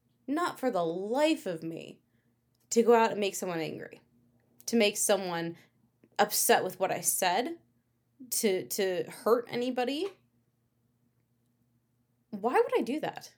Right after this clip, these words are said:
Why would anyone do that on purpose? I don't.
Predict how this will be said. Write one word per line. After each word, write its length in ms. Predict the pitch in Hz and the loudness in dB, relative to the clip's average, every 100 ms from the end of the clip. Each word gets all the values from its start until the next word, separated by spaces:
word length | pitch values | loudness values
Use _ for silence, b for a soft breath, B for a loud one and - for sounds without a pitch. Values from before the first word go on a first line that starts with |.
| _ | _
Why 120 | - | 6
would 180 | 427 494 - _ | 8 8 4 _
anyone 580 | 208 208 208 185 170 156 | 2 4 2 0 -2 -4
do 180 | 165 170 | -6 -4
that 140 | 175 | -4
on 120 | 147 143 | -4 -6
purpose? 600 | - 160 - - - - _ _ _ _ _ _ _ _ _ _ _ _ _ _ _ _ _ _ _ _ _ - | -6 -8 -10 -8 -8 -8 _ _ _ _ _ _ _ _ _ _ _ _ _ _ _ _ _ _ _ _ _ -6
I 60 | |
don't. 400 | 320 381 262 - | -4 -4 -6 -12